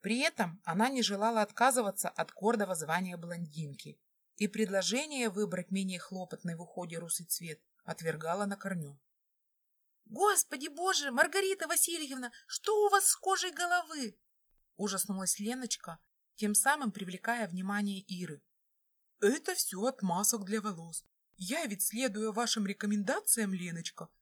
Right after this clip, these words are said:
взялась за себя", зычным голосом оповестила всех присутствующих тётка.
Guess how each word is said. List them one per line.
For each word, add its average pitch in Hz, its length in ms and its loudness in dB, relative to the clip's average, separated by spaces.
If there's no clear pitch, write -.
взялась 208 480 0
за 254 100 2
себя", 156 460 0
зычным 202 560 2
голосом 202 560 -2
оповестила 196 680 0
всех 233 300 2
присутствующих 196 880 -2
тётка. 180 440 -10